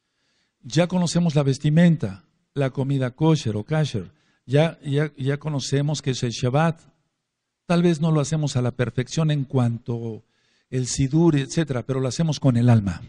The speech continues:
Eh, ya sabemos algo de hebreo, etcétera, pero sobre todo su bendito nombre. Entonces, Yahshua se dará a conocer a su pueblo.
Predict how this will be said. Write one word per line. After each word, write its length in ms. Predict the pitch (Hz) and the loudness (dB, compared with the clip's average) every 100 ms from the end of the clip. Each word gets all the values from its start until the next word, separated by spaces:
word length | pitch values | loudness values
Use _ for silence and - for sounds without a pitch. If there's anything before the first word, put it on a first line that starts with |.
| - _ _ _ _ _ _ _ _ _ _ _ _ _ _ _ _ - | -20 _ _ _ _ _ _ _ _ _ _ _ _ _ _ _ _ -2
Eh, 640 | 139 135 131 131 127 120 120 113 _ _ _ _ _ 147 | 2 4 2 2 0 -2 -8 -12 _ _ _ _ _ -4
ya 240 | 143 160 | 2 2
sabemos 500 | - 143 151 147 127 | 4 2 2 0 0
algo 220 | 135 127 | 0 0
de 80 | 123 | 0
hebreo, 680 | 117 143 165 170 135 120 - _ _ _ | 2 4 6 6 4 0 -6 _ _ _
etcétera, 640 | - - 170 165 135 120 101 | -8 0 2 2 2 -4 -4
pero 160 | 127 127 | -6 -4
sobre 240 | 143 139 | -2 -4
todo 200 | 147 170 | -4 -4
su 140 | 160 135 | -2 0
bendito 460 | 123 127 151 131 | 0 0 0 2
nombre. 360 | 123 113 101 92 | 4 2 0 -6
Entonces, 420 | 107 139 127 127 | -6 -4 -2 -4
Yahshua 420 | 117 151 180 - 147 | -2 0 0 -2 -2
se 140 | 131 | -2
dará 220 | 120 131 | 0 0
a 60 | 127 | -2
conocer 360 | - 117 123 | -2 -2 -2
a 60 | 120 | -2
su 140 | - | -4
pueblo. 360 | 110 107 90 87 | -4 -4 -6 -10